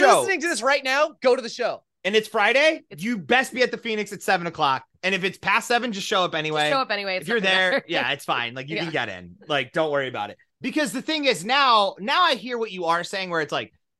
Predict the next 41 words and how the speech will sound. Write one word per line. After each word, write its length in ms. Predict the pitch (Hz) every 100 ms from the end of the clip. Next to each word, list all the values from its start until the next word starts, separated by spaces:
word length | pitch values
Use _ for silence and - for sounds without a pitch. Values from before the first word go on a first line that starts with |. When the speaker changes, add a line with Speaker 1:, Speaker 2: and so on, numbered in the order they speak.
| -
Speaker 2:
well, 80 | 131
now 300 | 226 285 170
that 180 | 165
first 220 | - 180 147
vacation 440 | 151 156 143 151
drink 240 | 131 123 -
could 180 | 160 107
be 80 |
a 60 | 98
margarita. 420 | 87 82 85 78 87 _
'Cause 120 | -
I'm, 80 | 160
Speaker 3:
Exactly. 340 | 277 269 180
Speaker 2:
now 220 | 185 226 240
I'm 100 | 214
somewhere 680 | 233 208 196 185 175 165 _ _ _
where 160 | 170 165
it's 120 | 156
also 200 | 175 -
more 180 | 165 147
acceptable, 720 | 135 - 175 - 131 127 113 _ _ -
and 100 | 135
I'm 80 | 139
gonna 120 | 139
get 200 | 135 -
down 260 | 123 110 110
there. 280 | 101 87 _ _ _
Speaker 3:
Right. 200 | 160 139 _ -
Speaker 2:
I, 340 | 208 254 269 - _ _ -
this 300 | 160 359 381
is, 260 | 359 294 180
this 320 | 175 427 -
to 60 | 302
me 140 | 277
is 320 | 214 240 175
the 200 | 175 170 -
ultimate, 400 | 208 208 190 180
like, 300 | 165 139 110 _ -
do 80 | 175
I 100 | 170
want 360 | 170 165 160